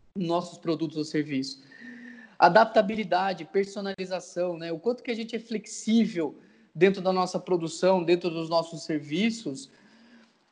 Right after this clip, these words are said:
pra gente proporcionar essa personalização, essa adaptabilidade.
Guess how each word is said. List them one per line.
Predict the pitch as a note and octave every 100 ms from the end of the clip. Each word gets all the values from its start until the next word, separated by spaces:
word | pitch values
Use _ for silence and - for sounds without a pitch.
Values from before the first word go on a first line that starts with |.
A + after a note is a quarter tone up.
| _ _ _ - -
pra | G3
gente | F#3+ G3
proporcionar | - G#3+ A3 A3+ A3 G#3+ G3 G3+
essa | G3 G3+
personalização, | - G3 G3 F#3+ F3+ E3+ E3 - F#3+ F3+
essa | E3+ F#3
adaptabilidade. | D#3+ E3+ E3+ D#3+ D#3+ D3+ D3 - -